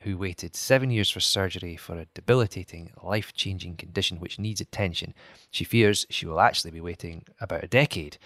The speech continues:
Her story, which you can read in full on our pages, caught attention.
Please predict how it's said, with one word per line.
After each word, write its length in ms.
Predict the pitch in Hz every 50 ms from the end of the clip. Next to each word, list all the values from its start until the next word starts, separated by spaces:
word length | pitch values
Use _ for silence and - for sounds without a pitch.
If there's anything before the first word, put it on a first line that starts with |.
| - - - - - - _ _ _ _ _ _ _ _
Her 120 | - 170
story, 300 | 160 - - 107 117 151
which 180 | 156 107 - -
you 40 | 95
can 300 | - - 90 87 87 -
read 220 | - 98 104 90 -
in 80 | 87
full 320 | 87 - - 95 95 107 104
on 80 | 92
our 120 | 85 78 -
pages, 520 | - 95 90 90 - 123 123 113 107 - - _ _ _
caught 200 | - - 104 65
attention. 600 | - - - 110 107 98 - - - 82 104 113